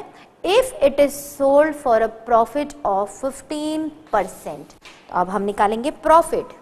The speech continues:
Profit दिया हुआ है fifteen percent, so the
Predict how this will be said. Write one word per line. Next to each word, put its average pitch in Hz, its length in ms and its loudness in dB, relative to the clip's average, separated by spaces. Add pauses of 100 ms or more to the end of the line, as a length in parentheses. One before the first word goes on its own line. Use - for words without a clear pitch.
Profit 214 520 -4 (340)
दिया 233 200 0
हुआ 247 240 2
है 269 220 -8 (2250)
fifteen 285 720 -12 (460)
percent, - 560 -10 (760)
so - 260 -4 (2000)
the 170 160 -8